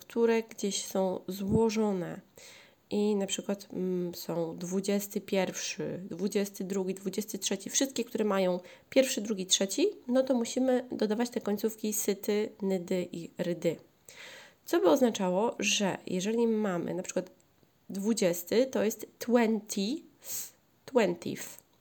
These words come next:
czyli z końcówką tychy. Ale jeżeli mamy dwudziesty pierwszy, no to wchodzi tu ta zasada, że f-, first to jest pierwszy, czyli twenty, czy niektórzy mówią twenty,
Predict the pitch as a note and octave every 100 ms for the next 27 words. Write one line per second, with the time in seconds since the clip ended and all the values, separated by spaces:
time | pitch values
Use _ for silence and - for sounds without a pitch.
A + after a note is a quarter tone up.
0 | _ - E4+ - B3 - - A#3 - G3+
1 | E3 - _ - - - - - B3+ C#4+
2 | C#4+ C#4 C4 A#3+ G#3+ A3 G#3 - - -
3 | G#3 G3 - G3+ C4+ E4+ - A3+ A#3 -
4 | B3+ A#3+ A#3 G#3 G#3 A#3 A3+ G3 G3 -
5 | - - _ - - - C#4+ D4 D4 -
6 | - - - - D4+ D#4+ - - G3+ -
7 | - F#3 E3+ E3+ F3 D#4 G#4 - - -
8 | _ _ _ _ - D#4 B3 A3+ A3 F3+
9 | F3+ - E3+ F3